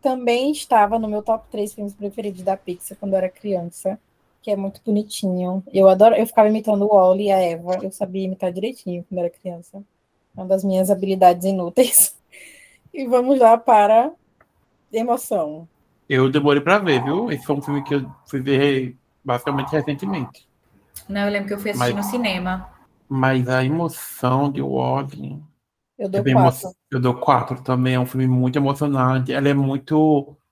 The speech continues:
Speaker 2: o, todo o contexto que ele é criado ali, sabe? E é um robô.
Speaker 3: Aham. Mas ele tá sozinho na Terra, eu dou quatro
Speaker 2: Ele tá
Speaker 3: também.
Speaker 2: sozinho.
Speaker 3: Eu não
Speaker 2: E olha,
Speaker 3: fico
Speaker 2: tem
Speaker 3: assim,
Speaker 2: barata
Speaker 3: "Gente,
Speaker 2: ainda.
Speaker 3: tá
Speaker 1: Ele só
Speaker 3: sozinho."
Speaker 1: tem uma
Speaker 3: É.
Speaker 1: baratinha, amiga dele.
Speaker 3: Hum.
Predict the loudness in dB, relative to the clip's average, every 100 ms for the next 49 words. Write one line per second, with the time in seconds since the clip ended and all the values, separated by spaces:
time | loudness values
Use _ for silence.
0 | _ -4 -4 0 2 2 2 0 0 0
1 | 0 -2 -4 -2 -2 0 2 2 2 0
2 | -2 -2 -2 -4 -2 -2 0 -4 -4 -8
3 | -8 -10 -12 _ _ 0 2 4 4 6
4 | 6 4 2 _ _ _ _ -8 -8 -8
5 | -10 -6 -6 -8 -12 -14 0 2 2 2
6 | 2 2 0 0 -4 -2 0 0 -2 0
7 | -2 -2 -4 -2 0 2 2 2 4 2
8 | 0 -6 -16 -14 -14 -16 -20 -20 -12 -10
9 | -4 0 2 2 4 6 8 6 4 2
10 | 2 0 -6 -6 -2 0 2 6 6 8
11 | 8 8 4 -8 -8 -8 -10 -6 -6 -4
12 | -6 -4 -6 -8 -10 _ -10 -6 -4 -6